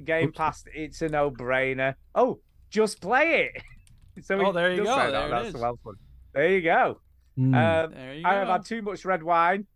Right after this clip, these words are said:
Speaker 1: and so the idea of editing is not appealing. Apologies for any spelling or grammatical errors. I will try to email more than once every twelve years, I promise.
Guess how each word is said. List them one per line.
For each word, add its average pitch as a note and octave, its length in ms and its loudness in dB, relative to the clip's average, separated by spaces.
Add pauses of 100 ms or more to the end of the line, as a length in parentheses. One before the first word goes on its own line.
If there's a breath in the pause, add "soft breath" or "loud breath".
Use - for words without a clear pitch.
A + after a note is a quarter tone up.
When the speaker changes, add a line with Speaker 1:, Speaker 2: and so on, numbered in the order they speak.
(160)
Speaker 1:
and D3+ 120 -8
so F3 160 -2
the F3+ 100 -2
idea F3 340 2
of D#3+ 140 -2
editing F3+ 340 -8
is D3 120 -8
not C#3+ 180 -2
appealing. E3+ 440 -4
Apologies D#3+ 400 -4
for D#3+ 80 -8
any C#3+ 120 -8
spelling D#3+ 360 -6
or C#3+ 120 -4
grammatical C3+ 640 -10 (100)
errors. D3+ 420 -4 (380 soft breath)
I C3 100 2
will D3 140 -6
try F3 280 0
to F#3 140 -10
email E3+ 360 0
more E3+ 220 -4
than F#3+ 200 -10
once B3+ 280 -4
every C4 240 -6
twelve B3 380 -6
years, B3 300 -8
I C#3 60 0
promise. D#3+ 600 -8